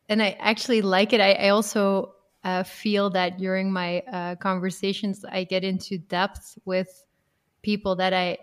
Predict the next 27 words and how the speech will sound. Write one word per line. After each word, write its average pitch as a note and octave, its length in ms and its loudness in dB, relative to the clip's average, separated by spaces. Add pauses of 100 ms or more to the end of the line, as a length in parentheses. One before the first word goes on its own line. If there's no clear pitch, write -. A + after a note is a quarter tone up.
haven't F#3 400 -4
seen F#3+ 400 -4
in F#3+ 220 -4
person G3 500 -2
yet, G3 320 -2 (320)
uh, G#3 240 -6
very G3 320 -2
quickly, A#3 520 -2
because A3 300 -2
I F#3 140 0
dare F#3 240 0
to F#3+ 140 -10
be F#3+ 140 -4
vulnerable. A3 600 2
I F#3+ 200 -2
dare F#3+ 200 0
to F#3+ 160 -10
say F#3+ 300 -2
that, F3 300 -2 (540)
I G3+ 40 0
mean, A3 240 4
in A#3+ 100 4
the A3+ 100 4
past A3 360 2
few A3+ 120 2
months, G#3 480 -2 (520)
I've G3 300 -4